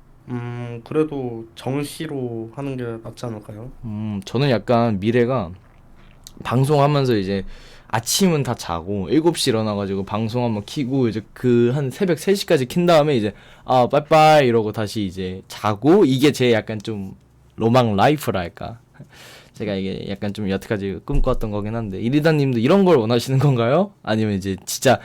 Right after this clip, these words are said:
Speaker 2: 정상적인 패턴을 원하시는 건가요?
Speaker 1: 정상적인 패턴이 나은 것 같아요. 왜냐면은 생활 패턴이 무너지면 몸이, 어, 안 좋아지기 때문에.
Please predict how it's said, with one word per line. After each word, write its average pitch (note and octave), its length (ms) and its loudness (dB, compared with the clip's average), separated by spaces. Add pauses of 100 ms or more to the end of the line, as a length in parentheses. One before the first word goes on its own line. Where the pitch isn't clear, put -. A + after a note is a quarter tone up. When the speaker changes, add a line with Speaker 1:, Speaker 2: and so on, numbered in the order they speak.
(240)
Speaker 2:
정상적인 F3 640 6
패턴을 F3+ 360 2
원하시는 G#2+ 420 -2
건가요? F2 460 -8 (800)
Speaker 1:
정상적인 D3+ 760 -8
패턴이 D#3+ 540 -6
나은 A2+ 220 -4
것 A2 180 -8
같아요. G#2+ 160 -10
왜냐면은 B2 680 -4 (520)
생활 E3+ 240 -8
패턴이 D3 340 -6
무너지면 A2+ 640 -6 (240)
몸이, A#2 440 -2 (640)
어, G2+ 320 -10
안 A2 220 -8
좋아지기 A#2 400 -4
때문에. G#2+ 440 -12